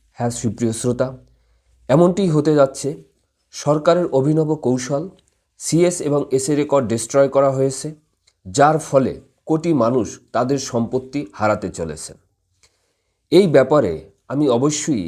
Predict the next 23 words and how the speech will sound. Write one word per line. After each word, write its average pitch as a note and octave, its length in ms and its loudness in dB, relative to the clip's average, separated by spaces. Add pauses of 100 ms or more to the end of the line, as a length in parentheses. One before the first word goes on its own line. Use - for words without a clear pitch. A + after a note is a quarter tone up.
(120)
ব্যাখ্যা, A#2+ 340 -2
বিশ্লেষণ C3 580 -4
এবং A#2 180 0 (100)
বিস্তারিত C3+ 480 0
তুলে A#2 300 2
ধরব। C3+ 280 -4 (800)
তার D3 240 4
পূর্বে C#3 340 0 (180)
আপনাদেরকে C3+ 640 -6 (220)
যে C3+ 220 -4
কথাটি B2 420 -4 (160)
না G2+ 200 -2
বললেই G#2+ 400 0
নয়, D#2 260 -4 (420)
আমরা F3 300 4
জানি E3+ 280 2 (120)
যে C3+ 120 -2
বর্তমানে A#2+ 560 0 (100)
জমি C3+ 360 0
ক্রয় A#2+ 300 0
বিক্রয় D3 360 0
করতে A#2+ 260 -4
গেলে G2+ 260 -2